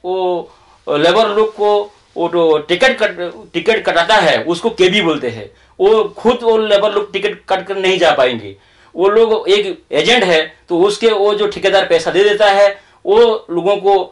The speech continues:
अ, टिकट काट के ट्रेन में लेता है। ट्रेन में जो लाइन में भी जाएगा एक, अ, उसका ठेकेदार का एक, अ, लोग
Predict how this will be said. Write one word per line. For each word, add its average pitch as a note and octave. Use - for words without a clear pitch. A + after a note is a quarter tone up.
अ, D3+
टिकट F3+
काट F#3
के A3
ट्रेन F#3
में F3
लेता B2+
है। G#2
ट्रेन G#3
में A3+
जो A3
लाइन B3
में A#3+
भी A3+
जाएगा F#3+
एक, F3+
अ, E3+
उसका E3+
ठेकेदार E3
का E3
एक, D3+
अ, C#3
लोग D3